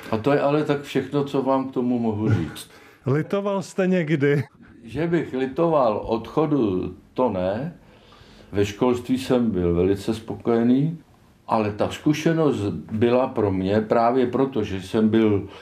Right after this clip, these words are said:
Speaker 1: třicet pět let v jednom oboru, tak ta změna přinesla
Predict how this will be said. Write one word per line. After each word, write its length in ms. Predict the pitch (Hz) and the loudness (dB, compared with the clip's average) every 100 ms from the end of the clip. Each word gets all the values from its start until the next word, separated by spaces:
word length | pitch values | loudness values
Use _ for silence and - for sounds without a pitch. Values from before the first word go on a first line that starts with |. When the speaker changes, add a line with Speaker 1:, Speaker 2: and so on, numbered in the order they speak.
| - | -20
Speaker 1:
třicet 540 | - - 107 123 117 - | -4 -2 0 0 -2 -2
pět 340 | 110 87 - | -2 -2 -2
let 420 | 113 117 92 - | 0 0 -2 -6
v 100 | 87 | 0
jednom 360 | 107 104 98 92 | 0 2 -2 -2
oboru, 520 | 98 120 147 87 80 - - - - _ | -2 0 0 -2 -8 -20 -20 -20 -20 _
tak 200 | 98 92 | -4 -2
ta 160 | 123 110 | -2 -2
změna 420 | 98 120 123 120 | 0 0 2 -2
přinesla 760 | - 117 113 113 110 117 113 | -2 0 0 0 -2 0 0